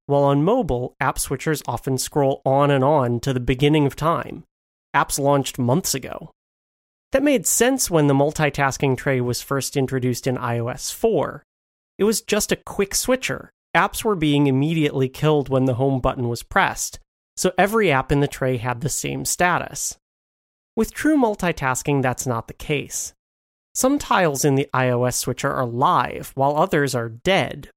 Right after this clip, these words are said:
purged to free resources. Even purged apps need to stay in the app switcher to stay eligible for background refresh, so removing an app that's no longer in ram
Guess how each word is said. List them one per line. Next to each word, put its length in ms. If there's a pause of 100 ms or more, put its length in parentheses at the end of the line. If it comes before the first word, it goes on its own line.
(100)
purged 460
to 80
free 260
resources. 880 (640)
Even 300
purged 420
apps 380
need 180
to 80
stay 340
in 140
the 140
app 180
switcher 380
to 80
stay 320
eligible 480
for 160
background 520
refresh, 640 (360)
so 140
removing 540
an 80
app 240
that's 240
no 200
longer 440
in 100
ram 380